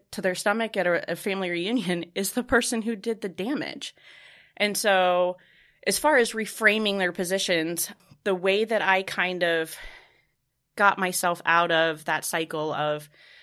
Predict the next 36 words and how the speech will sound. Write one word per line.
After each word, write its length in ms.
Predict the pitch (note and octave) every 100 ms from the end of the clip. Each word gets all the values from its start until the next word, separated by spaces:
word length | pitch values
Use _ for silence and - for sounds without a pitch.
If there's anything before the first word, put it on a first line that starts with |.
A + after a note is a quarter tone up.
| - - _ _
hope 360 | G#3+ F#3+ - - -
and 120 | F3+
hurt 340 | D#3+ E3 D#3+ -
and 140 | E3
hope 260 | E3+ F3+ F3+ -
and 120 | E3+
hurt 300 | E3+ D#3+ -
and 100 | D#3+
hope 260 | E3 F3+ F3+
and 120 | F3
hurt 380 | E3 D3+ D3 D3 - - _ _ -
was 580 | G3 F#3+ F#3 F#3 F3+ - -
I 80 | F#3+
had 240 | F#3 F3+
to 60 | F3+
sit 200 | G3 F#3+
myself 480 | F#3+ - G3+ G3+
down 440 | G3+ F3+ F3+ F3 F3
and 220 | - F3
realize 720 | E3 E3+ E3 D#3+ D#3 D#3+ - - - _
that 380 | F3+ E3 E3 D3+ - - _ _ _ _ _ _ _ _ _ _ _ _ _ _ _
having 360 | - G3+ G#3 G#3+
a 60 |
biological 680 | G3 F#3+ F#3+ F#3 E3+ F3+ F3+
link 240 | E3 E3+ F3
to 80 | F#3+
me 200 | F#3+ G3+
does 240 | F3 F3
not 360 | F3+ E3+ F3 -
earn 220 | F3 E3+
you 120 | E3
the 120 | D#3+
right 220 | D#3 D3+ D3+
to 80 | F3
call 560 | - E3 D#3 D3+ D#3
yourself 800 | - D#3+ D3 D#3 C#3+ C#3+ D3 -